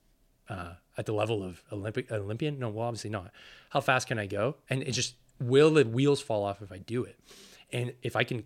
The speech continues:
maintain that, then I'm good. And so that's what I incorporate into my Beast program. That's the, that's my, my flagship program. And after the first month of building up some tolerance, doing a little bit of, like, extra hamstring work, working on mobility,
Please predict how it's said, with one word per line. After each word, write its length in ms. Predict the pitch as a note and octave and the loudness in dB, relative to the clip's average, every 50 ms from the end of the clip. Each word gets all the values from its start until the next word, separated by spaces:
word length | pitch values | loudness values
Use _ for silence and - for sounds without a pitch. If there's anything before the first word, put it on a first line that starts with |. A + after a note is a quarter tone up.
| - _ | -10 _
maintain 540 | - A2 G#2+ G2 F#2+ - - - A#2 B2+ D3 | -6 -6 -6 -6 -8 -8 -4 -2 -2 0 0
that, 240 | D#3+ E3 F3 F3+ - _ - - - - _ _ _ _ _ _ _ _ _ - | -2 -2 -4 -4 -8 _ -20 -20 -20 -20 _ _ _ _ _ _ _ _ _ 0
then 140 | A#2 A#2 | 2 2
I'm 120 | A#2 A2 G2+ | 2 0 -2
good. 240 | F#2+ G#2+ G2+ F2+ A2+ | -2 -2 -2 -2 -4
And 120 | G#2+ G#2+ | -4 0
so 100 | - C3+ | 0 4
that's 280 | B2 B2+ C3+ - - - | 4 4 2 2 2 2
what 120 | D3 C3+ | 4 4
I 60 | C3 | 4
incorporate 460 | B2 A#2 - C3 B2 A#2+ C3 A2+ G#2+ | 4 2 2 -2 -2 0 0 0 0
into 160 | A2 G#2 - G#2 | 0 -4 -6 -8
my 100 | F#2+ F2+ | -8 -6
Beast 240 | F2 G#2 G#2 - | -6 -6 -6 -6
program. 300 | - G#2 F#2+ F#2+ F#2+ F2+ | -6 -6 -6 -6 -8 -8
That's 160 | F#2+ G2 - - | -10 -10 -8 -6
the, 220 | G#2 F#2+ F#2+ G2+ | -6 -6 -6 -6
that's 160 | A2 A2 - - | -6 -6 -6 -4
my, 160 | G#2 F#2 F2+ - _ - | -6 -8 -8 -12 _ -6
my 100 | - F#2+ | -6 -6
flagship 460 | - - - A2 B2+ - - A#2 G#2 - | -4 -2 2 2 2 2 2 -2 -2 -2
program. 380 | - G2+ G2 G2+ G2 G2 G2 - - - _ _ _ _ _ - - - _ _ _ - _ _ | -2 -2 0 0 -2 -2 -4 -8 -16 -20 _ _ _ _ _ -20 -20 -20 _ _ _ -20 _ _
And 280 | A#2+ A#2+ A#2 A2 A2+ - - _ _ _ _ _ _ - | -2 0 0 0 -2 -4 -8 _ _ _ _ _ _ 2
after 200 | A#2+ - - D3+ | 2 4 4 2
the 60 | B2+ | 2
first 260 | - - B2+ A#2 - | 2 2 0 0 0
month 280 | A2+ A2 A2 A2+ A#2 - | 0 0 0 -2 -2 -2
of 300 | G#2 G2+ G2 F#2 - _ _ - - - - - _ _ _ A2+ G2+ | -2 -2 -4 -6 -10 _ _ -20 -20 -20 -20 -20 _ _ _ -10 -4
building 320 | - A#2 A2 G2 G#2+ G#2 G2+ | 0 0 2 2 0 0 -2
up 120 | G#2 - | -2 -2
some 140 | - G#2+ G2+ | -4 -8 -6
tolerance, 640 | - - A2+ A2 A#2+ C3 B2+ B2+ B2+ B2 - - - - - - - _ _ _ _ _ _ _ _ | -2 0 0 2 2 0 0 -2 -2 -4 -8 -12 -12 -20 -20 -20 -20 _ _ _ _ _ _ _ _
doing 240 | - A#2 A#2 A#2 | -2 -2 0 0
a 40 | A2 | 0
little 280 | G#2 G2+ G#2+ G#2+ G#2 G2 | 0 2 2 2 2 2
bit 200 | A2 G2+ G2 G2 | 2 2 2 0
of, 260 | G2 F#2+ F#2+ G2 G2 | -2 -4 -6 -8 -10
like, 160 | G2 F#2+ - _ | -12 -14 -12 _
extra 240 | - A2+ - - A2+ - | -10 -8 -8 -8 -8 -4
hamstring 460 | - A#2 A#2 A2+ - - A#2 A2+ A2 | -2 -2 -2 -2 -2 -2 -2 -2 -2
work, 260 | A2 A2 G#2+ G#2 - | -2 -2 -4 -4 -4
working 220 | A2+ G#2 - A2 | -8 -10 -10 -12
on 80 | G2+ G2 | -14 -14
mobility, 560 | F#2+ F#2 G2 G#2 G#2+ A2+ A#2 A2+ A#2 A2 - | -14 -10 -6 -2 0 2 4 4 2 2 0